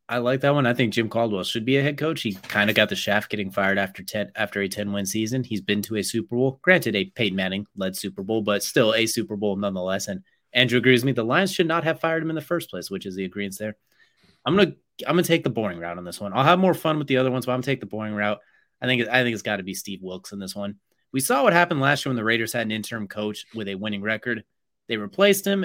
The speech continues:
and they went to a dumpster fire, and now they're a mess. And you, and you can't do anything about it. So if I'm the Panthers, don't let history repeat itself on your watch.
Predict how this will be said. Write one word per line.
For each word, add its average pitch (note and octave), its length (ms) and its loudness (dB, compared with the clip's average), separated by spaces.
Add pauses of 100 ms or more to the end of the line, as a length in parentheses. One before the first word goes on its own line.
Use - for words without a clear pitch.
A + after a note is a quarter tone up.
(140)
and C3+ 120 -2
they A#2+ 60 0
went C3 260 -4
to B2+ 120 -4
a A2+ 40 -4
dumpster A#2 400 -6
fire, G2+ 320 -4
and G2 120 -6
now G2 160 -4
they're F#2+ 180 -6
a F2+ 60 -10
mess. - 400 -16 (400)
And G#2 120 -8
you, G2+ 240 -8
and A2+ 120 -2
you F#2+ 60 -10
can't A2+ 200 -6
do G#2 140 -6
anything G2 240 -10
about E2+ 320 -16
it. - 80 -20 (400)
So C3+ 140 -2
if D3+ 60 4
I'm F#3+ 120 6
the F#3+ 80 0
Panthers, D3+ 420 -2
don't E3 280 -2
let D3+ 180 -2
history C3+ 280 -4
repeat A#2+ 280 -4
itself G#2+ 340 -8
on F#2+ 140 -6
your F2+ 160 -8
watch. E2+ 400 -16